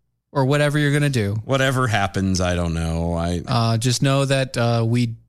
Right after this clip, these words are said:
Speaker 1: we have full lockdowns on all the internets <laughs> in the jail.
Speaker 2: Yeah, there's, you're not looking at any, any pictures of anything online, sir. Sorry.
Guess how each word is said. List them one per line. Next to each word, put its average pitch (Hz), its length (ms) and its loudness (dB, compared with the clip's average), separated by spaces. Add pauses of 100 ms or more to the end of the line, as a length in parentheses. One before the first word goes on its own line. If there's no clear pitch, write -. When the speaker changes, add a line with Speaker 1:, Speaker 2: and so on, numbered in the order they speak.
Speaker 1:
we 143 160 -2
have 127 280 0
full - 440 -2
lockdowns 123 560 0
on 110 100 0
all 117 160 0
the 113 160 0
internets 101 480 -2 (720)
<laughs> - 40 -12
in 127 140 2
the 110 80 2
jail. 107 220 -4 (180)
Speaker 2:
Yeah, 123 220 0
there's, 113 340 0 (1160)
you're 151 140 0
not 165 260 0
looking 147 420 0
at 120 120 -2
any, 127 400 0
any 113 180 0
pictures 104 560 -2
of 87 100 -2
anything 98 480 0
online, 87 500 0
sir. 85 400 -2
Sorry. 92 920 0